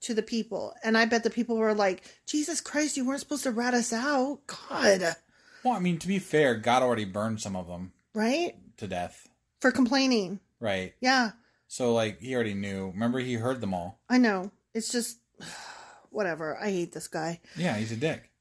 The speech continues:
Speaker 1: He gathered the seventy elders and stationed them around the tabernacle. And the Lord came down in the cloud and spoke to Moses. Then he gave the seventy elders the same spirit that was upon Moses.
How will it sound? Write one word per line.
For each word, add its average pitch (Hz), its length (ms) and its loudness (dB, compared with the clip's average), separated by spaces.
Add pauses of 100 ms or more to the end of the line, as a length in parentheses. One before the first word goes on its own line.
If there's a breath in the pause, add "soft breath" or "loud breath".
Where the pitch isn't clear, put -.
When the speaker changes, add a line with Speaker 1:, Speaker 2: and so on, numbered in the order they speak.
Speaker 1:
He 370 380 8
gathered 277 400 8
the 285 80 0
seventy 254 420 2
elders 240 400 6
and 240 160 0
stationed 226 480 0
them 240 140 4
around 214 320 4
the 220 80 2
tabernacle. 190 720 -2
And 208 120 2
the 220 80 4
Lord 233 320 6
came 277 220 2
down 269 260 6
in 311 120 0
the 370 80 4
cloud 247 420 6
and 247 160 4
spoke 233 300 2
to - 100 -4
Moses. 196 640 0 (640 loud breath)
Then 339 320 10
he 311 160 0
gave 233 220 0
the 202 80 -6
seventy 311 520 2
elders 196 440 0
the - 100 -8
same 220 540 2
spirit 214 400 2
that 180 120 -2
was 170 140 -4
upon 202 480 -2
Moses. 160 560 -2